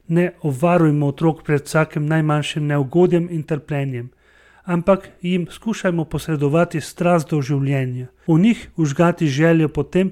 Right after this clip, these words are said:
da bi našli svojo poklicanost in da bi sprejeli poslanstvo,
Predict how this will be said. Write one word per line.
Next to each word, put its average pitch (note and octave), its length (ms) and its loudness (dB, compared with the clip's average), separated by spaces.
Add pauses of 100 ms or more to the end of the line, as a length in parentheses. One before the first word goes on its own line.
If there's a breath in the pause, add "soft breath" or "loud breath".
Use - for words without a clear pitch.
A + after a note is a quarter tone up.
(140)
da E3+ 100 2
bi D#3 120 2
našli F3 380 0
svojo E3 260 0
poklicanost C#3 880 -6
in D3+ 100 -2
da C#3 120 2
bi C3 120 0
sprejeli C#3+ 440 0
poslanstvo, E3 800 0